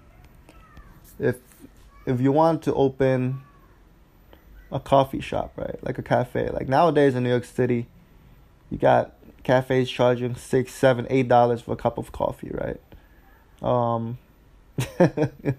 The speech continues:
and yeah, people buy it.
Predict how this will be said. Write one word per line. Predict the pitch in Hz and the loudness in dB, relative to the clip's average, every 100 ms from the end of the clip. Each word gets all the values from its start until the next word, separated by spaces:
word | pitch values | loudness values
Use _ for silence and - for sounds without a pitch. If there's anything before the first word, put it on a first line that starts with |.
| - _ - 156 156 151 143 - - - | -10 _ -8 -6 -4 -6 -8 -14 -20 -10
and | 127 127 127 123 120 - _ _ - _ | 0 2 4 2 -2 -10 _ _ -20 _
yeah, | 196 226 | -2 -2
people | - 170 165 | -2 -2 2
buy | 170 165 | 4 4
it. | 110 | 2